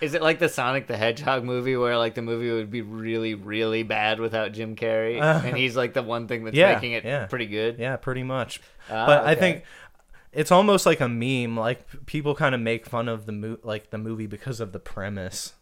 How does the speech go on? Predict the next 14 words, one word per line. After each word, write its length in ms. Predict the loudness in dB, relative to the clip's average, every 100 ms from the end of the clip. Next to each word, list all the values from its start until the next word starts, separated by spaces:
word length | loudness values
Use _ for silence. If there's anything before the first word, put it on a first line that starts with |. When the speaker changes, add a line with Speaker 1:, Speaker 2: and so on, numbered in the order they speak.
| -14
Speaker 1:
Mm. 380 | -12 -10 -10 -14 -20 _ -20 _ _ _ 0
Speaker 2:
I'll, 180 | 0 2
I'll 200 | 0 0
just, 280 | -2 -6 -2
uh, 200 | 0 0
read 360 | -2 -4 -6 -6
the 60 |
premise, 460 | -2 -2 -2 -4 -6
which 160 | -6 -4
is, 260 | -4 -6 -12 -18 -8
"A 80 | -4
man's," 680 | -2 -2 -2 -2 -2 -6 -12 _
Jim 280 | -6 -6 -6
Carrey, 480 | -6 -4 -4 -4 -6